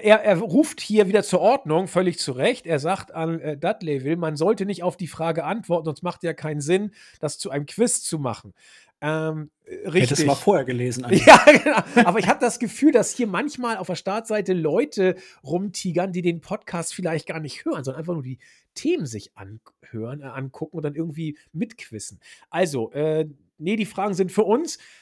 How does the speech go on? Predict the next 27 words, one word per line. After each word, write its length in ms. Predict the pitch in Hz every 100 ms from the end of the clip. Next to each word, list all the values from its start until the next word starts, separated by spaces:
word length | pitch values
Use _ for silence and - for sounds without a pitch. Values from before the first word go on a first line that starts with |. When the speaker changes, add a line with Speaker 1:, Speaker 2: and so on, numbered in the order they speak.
| _
Speaker 1:
Äh, 240 | 170 185 185
vierzehn 360 | - 294 -
zu 120 | 247 196
fünfzehn 420 | 220 247 - 143
steht's. 140 | 127 135
Und 80 |
der 100 | 170
Great 240 | 165 180 185
Muta 480 | 185 285 214 220 -
hat 180 | 190 -
immer 200 | 208 196
so 100 | 190
Fragen, 460 | - 180 214 208
wo 80 | 196
ich 80 | 185
immer 160 | 190
vergeige. 600 | 175 175 170 165 156 113 - - - -
Äh, 140 | 156 165
er 120 | 185
hat 200 | 190 -
auch 300 | 180 233 -
wieder, 320 | 170 143 131 -
oh, 160 | 180
zwei 320 | - - -
Fragen 480 | 185 - 127 110 117
an 220 | 127 117
uns. 420 | 123 151 254 -